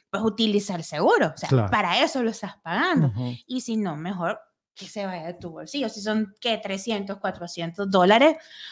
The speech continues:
Speaker 1: o sea, no vale la pena realmente, pues.
Speaker 2: Claro. Bueno, habría que analizar, por ejemplo, qué pasa si seiscientos dólares,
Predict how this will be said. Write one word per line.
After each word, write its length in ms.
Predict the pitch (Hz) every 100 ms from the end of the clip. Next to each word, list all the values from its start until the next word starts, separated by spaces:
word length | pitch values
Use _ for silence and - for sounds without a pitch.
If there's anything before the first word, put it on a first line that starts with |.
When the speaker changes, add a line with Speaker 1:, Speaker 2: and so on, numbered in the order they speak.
| -
Speaker 1:
o 60 | 240
sea, 120 | 240
no 140 | 226 247
vale 240 | 247 254
la 180 | 240 196
pena 300 | 285 285 220
realmente, 520 | 190 170 196 277 254 175
pues. 400 | 175 170 - _ _
Speaker 2:
Claro. 360 | - 123 110 110 - _ -
Bueno, 140 | 196
habría 180 | 160 165
que 80 | 180
analizar, 500 | 147 139 135 165 131
por 100 | 135
ejemplo, 240 | 143 135
qué 120 | 143
pasa 280 | 139 135 151
si 180 | 135 131
seiscientos 680 | - 113 - 135 123 175
dólares, 480 | 156 147 143 170 -